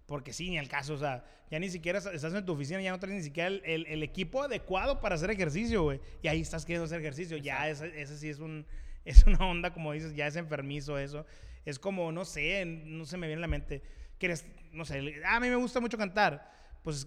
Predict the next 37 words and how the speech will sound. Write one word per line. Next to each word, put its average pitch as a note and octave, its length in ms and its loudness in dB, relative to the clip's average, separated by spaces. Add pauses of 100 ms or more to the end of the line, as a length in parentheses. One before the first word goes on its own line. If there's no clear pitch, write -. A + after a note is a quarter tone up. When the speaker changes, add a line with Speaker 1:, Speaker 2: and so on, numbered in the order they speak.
(120)
Speaker 1:
que E3 140 -8
llegaron F3 280 2
mis G#3 120 -2
fines F3+ 140 -2
de A3+ 80 0
estar G3 260 -2
cante G3+ 240 -2
y - 20 -16
cante G#3 240 -2
y G#3 40 -2
cante G3 260 -6
y - 20 -12
cante, F#3+ 320 -2
cuando, D3+ 240 -2
oye, F3+ 180 0
tienes D#3+ 300 -6
que F#3 100 -8
hacer, F3+ 320 -4
a E3+ 100 -4
lo D#3 40 -6
mejor, D3+ 460 -6 (280)
estar D#3 280 -2
haciendo F3 640 0 (160)
alguna F3+ 340 -2
hoja F#3 200 0
de E3+ 100 -6
cálculo, E3+ 440 -2
haciendo F3 280 -2
otra F#3+ 180 -4
cosa, F#3+ 460 0 (200)
algo F#3 240 0
que F#3+ 100 -6
donde E3+ 140 -2
necesitan D#3+ 400 2
realmente F#3+ 440 -2
tu F#3+ 120 -2
atención D#3 540 -2